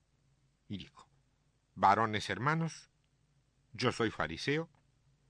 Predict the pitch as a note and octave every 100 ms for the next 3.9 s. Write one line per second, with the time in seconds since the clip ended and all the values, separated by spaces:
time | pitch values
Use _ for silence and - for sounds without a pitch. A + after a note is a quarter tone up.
0 | _ - G#3 A3+ - - F#2 D#2+ - D#2
1 | D#2+ - D3+ E3 E3+ _ _ _ _ _
2 | - C3 B2+ - F3 C#3 - A2 G2 F#2+
3 | F2+ - - G2+ C#3+ D3 C3+ D3